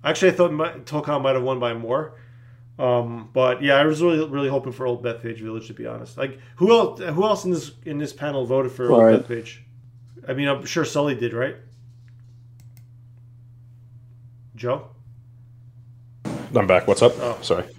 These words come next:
Speaker 1: You, who'd you vote for, uh, best field of the year?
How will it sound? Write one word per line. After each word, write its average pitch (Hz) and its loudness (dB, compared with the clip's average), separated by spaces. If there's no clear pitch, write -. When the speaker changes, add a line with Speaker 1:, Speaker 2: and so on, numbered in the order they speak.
Speaker 1:
You, 185 -4
who'd 175 0
you 202 -4
vote 170 2
for, 131 0
uh, 123 2
best 127 -2
field 127 -4
of 120 -2
the 117 -4
year? 117 -6